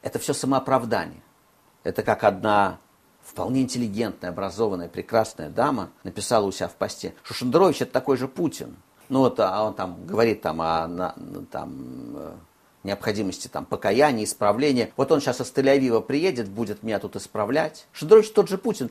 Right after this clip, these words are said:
тот же, она написала, та же энергия разрушения, просто у Путина есть инструмент разрушения, а у Шендеровича нет. Написала она прекрасным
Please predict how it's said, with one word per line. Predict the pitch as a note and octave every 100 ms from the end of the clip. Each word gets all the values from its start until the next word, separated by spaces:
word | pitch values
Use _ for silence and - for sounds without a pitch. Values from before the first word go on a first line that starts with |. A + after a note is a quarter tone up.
| -
тот | G#3 G3+
же, | D3+ F#3
она | D#3+ E3+
написала, | E3+ E3+ E3 D3+ C#3 -
та | F#3
же | F3 F#3
энергия | F#3 D#3+ F3
разрушения, | E3 D#3+ E3+ - G#3+ C#3+
просто | - C3+ -
у | C#3+
Путина | C3 - - C#3+ E3
есть | A3 -
инструмент | C#3 - B2 A2+ A2
разрушения, | G#2 G#2+ A2 A2 -
а | A#2
у |
Шендеровича | - D#3 G3 E3+ -
нет. | A2 - - _
Написала | G#2 G2 A2 F#2+ F2
она | A2+ F#2
прекрасным | - A#2 - A#2 F#2 - E2